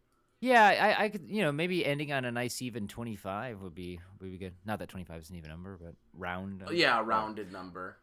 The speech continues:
Speaker 2: Yeah.
Speaker 1: Um,
Speaker 2: How many
Speaker 1: well,
Speaker 2: episodes
Speaker 1: because
Speaker 2: have they had? How many, how many episodes was, was this episode?
Speaker 1: Ten.
Speaker 2: No, I'm saying how many
Speaker 1: Yeah.
Speaker 2: episodes altogether?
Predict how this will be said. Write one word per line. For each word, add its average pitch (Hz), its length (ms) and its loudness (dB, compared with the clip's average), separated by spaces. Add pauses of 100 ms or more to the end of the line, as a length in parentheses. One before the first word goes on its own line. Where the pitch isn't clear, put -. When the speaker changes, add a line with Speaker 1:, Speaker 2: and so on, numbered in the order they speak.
(120)
Speaker 2:
Yeah. 95 220 -8 (420)
Speaker 1:
Um, 160 460 8
Speaker 2:
How 196 60 4
many 294 160 2
Speaker 1:
well, 330 80 -2
Speaker 2:
episodes 208 320 0
Speaker 1:
because 180 440 2
Speaker 2:
have 98 80 -8
they 80 60 -12
had? 73 100 -18 (600)
How 139 60 -14
many, 147 180 -8
how 139 120 -8
many 165 160 -6
episodes 123 480 -6
was, - 280 -10 (180)
was 101 180 -10
this - 200 -14
episode? - 440 -18 (1200)
Speaker 1:
Ten. 175 300 0 (1000)
Speaker 2:
No, 147 120 4
I'm 131 140 4
saying 127 220 0
how 139 100 -2
many 139 180 0
Speaker 1:
Yeah. 120 80 0
Speaker 2:
episodes 117 460 -4 (300)
altogether? 98 760 -4